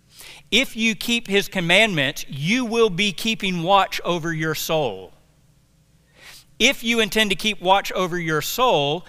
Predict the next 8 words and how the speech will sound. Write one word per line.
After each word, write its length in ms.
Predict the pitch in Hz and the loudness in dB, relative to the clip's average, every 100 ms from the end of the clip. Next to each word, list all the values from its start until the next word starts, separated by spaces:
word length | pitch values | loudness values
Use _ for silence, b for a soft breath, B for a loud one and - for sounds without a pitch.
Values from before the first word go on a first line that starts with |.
| B | B
you 300 | 139 170 233 | -4 -2 0
will 240 | 196 190 | 0 0
keep 300 | - 196 180 | -2 -6 0
God's 240 | 170 160 - | 0 0 -2
commandments. 480 | 170 196 165 120 | 0 2 2 -4
Do 100 | - | -6
you 120 | 156 151 | -6 -4
see? 420 | - 190 214 | 0 0 0